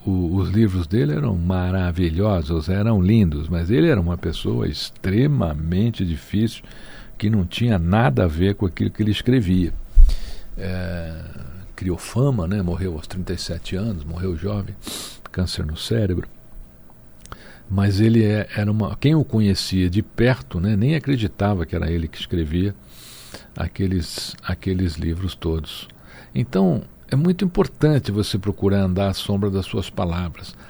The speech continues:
"Ah, Romão, mas é difícil." É difícil. Mas é aí que está o caminho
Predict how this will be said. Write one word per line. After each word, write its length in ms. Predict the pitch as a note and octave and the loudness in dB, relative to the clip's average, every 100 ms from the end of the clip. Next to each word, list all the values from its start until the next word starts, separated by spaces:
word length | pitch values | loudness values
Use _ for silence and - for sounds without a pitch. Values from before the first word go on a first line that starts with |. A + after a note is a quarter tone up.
| - | -18
"Ah, 140 | - A#2 | -4 0
Romão, 220 | B2 A#2+ | 2 4
mas 180 | A#2 G2+ | 4 4
é 80 | B2+ | 2
difícil." 720 | C3+ - - A#2 F#2 - E2+ | 0 -4 2 2 0 -4 -8
É 160 | - F#2 | -4 -6
difícil. 640 | G2+ A2+ - F2+ - - - - - - | -4 -8 -8 -8 -10 -14 -18 -20 -20 -6
Mas 200 | G2+ G2 | -2 2
é 100 | A2+ | 2
aí 260 | G2+ G2+ G#2+ | 4 2 2
que 140 | - | -2
está 260 | F#2+ - G2 | -8 -6 -8
o 80 | F#2 | -6
caminho 520 | F#2+ D#2 D#2+ F2 | -6 -4 -2 -2